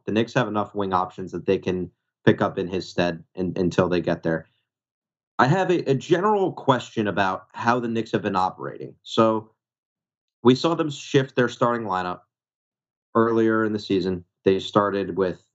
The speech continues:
you know, Trey Burke in there and Enes Kanter. And since they've gone to the Ntilikina,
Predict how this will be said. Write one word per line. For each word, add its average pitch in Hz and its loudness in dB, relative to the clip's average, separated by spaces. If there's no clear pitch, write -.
you - -8
know, 80 -2
Trey 92 4
Burke 107 0
in 104 0
there 101 0
and 95 -2
Enes 98 -4
Kanter. 92 0
And 90 -4
since 170 0
they've 190 2
gone 123 0
to 110 0
the 98 0
Ntilikina, 120 4